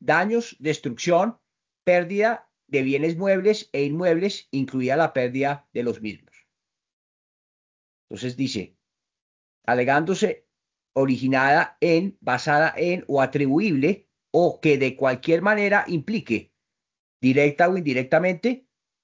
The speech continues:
daños, destrucción o pérdida de bienes muebles e inmuebles, incluidos la pérdida de uso de los mismos.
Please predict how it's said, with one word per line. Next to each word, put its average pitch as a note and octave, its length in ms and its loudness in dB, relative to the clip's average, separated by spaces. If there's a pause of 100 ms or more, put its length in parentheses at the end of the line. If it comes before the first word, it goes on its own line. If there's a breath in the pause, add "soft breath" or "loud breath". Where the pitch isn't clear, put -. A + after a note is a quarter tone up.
(920)
daños, C3 540 0
destrucción A#2+ 500 -8
o C#3 100 -4
pérdida C#3+ 380 -2
de B2 100 0
bienes A#2+ 340 -6
muebles C#3 600 -4 (160)
e B2 100 -2
inmuebles, B2+ 600 -2
incluidos A#2+ 520 -2
la B2+ 180 0
pérdida B2 540 -2 (1080)
de A#2+ 100 0
uso A#2+ 360 0
de C3+ 60 2
los A2+ 200 -2
mismos. - 560 -4